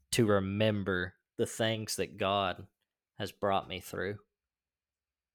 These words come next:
and will continue to carry me through regardless of what comes. He's still God. And,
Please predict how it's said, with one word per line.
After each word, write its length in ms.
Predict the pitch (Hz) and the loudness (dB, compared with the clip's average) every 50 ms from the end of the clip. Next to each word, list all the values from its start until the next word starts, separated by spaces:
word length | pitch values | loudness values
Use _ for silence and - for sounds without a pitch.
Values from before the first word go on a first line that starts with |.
| _ _ _ _ _ _ _ _ _ _ _ _ _ _ _ _ _ | _ _ _ _ _ _ _ _ _ _ _ _ _ _ _ _ _
and 260 | 104 104 98 95 92 | -4 -2 -2 -2 -2
will 200 | 95 107 110 107 | 0 2 2 2
continue 800 | 101 - - 107 98 - 113 110 104 101 - 104 107 104 101 98 | 0 -2 -6 -8 -4 -2 0 2 2 0 -2 -4 -6 -6 -6 -6
to 180 | 95 - - 101 | -4 -4 -6 -6
carry 580 | - - - - - 101 104 107 104 101 98 95 | -6 -8 -10 -4 0 0 2 2 2 0 -2 -2
me 200 | 98 98 95 87 | -4 -6 -6 -8
through 440 | - - - 101 101 98 98 92 | -8 -6 -4 -2 0 0 0 -2
regardless 720 | 87 90 95 95 - 95 95 95 95 90 95 95 - - | -2 -2 -4 -4 -2 0 0 0 0 -2 -4 -4 -4 -6
of 80 | - 87 | -6 -4
what 220 | 90 90 85 - | -4 -4 -4 -4
comes. 560 | - - 101 101 98 95 87 87 - - - - _ _ _ _ _ _ _ _ _ _ _ _ _ _ _ _ | -6 -6 -4 -4 -4 -4 -6 -8 -10 -10 -12 -14 _ _ _ _ _ _ _ _ _ _ _ _ _ _ _ _
He's 240 | - - 120 117 113 | 0 2 2 4 4
still 360 | - - - 113 110 107 104 | 4 2 4 4 4 4 4
God. 420 | 98 92 98 98 107 104 98 92 - - _ _ _ _ _ _ _ _ _ _ _ _ _ _ _ _ _ _ _ _ _ _ _ _ _ _ _ _ _ _ _ _ _ _ _ _ _ | 2 2 4 4 4 4 2 0 -2 -8 _ _ _ _ _ _ _ _ _ _ _ _ _ _ _ _ _ _ _ _ _ _ _ _ _ _ _ _ _ _ _ _ _ _ _ _ _
And, 480 | - 101 95 95 95 95 95 95 90 | -8 -6 -4 -4 -4 -4 -4 -6 -8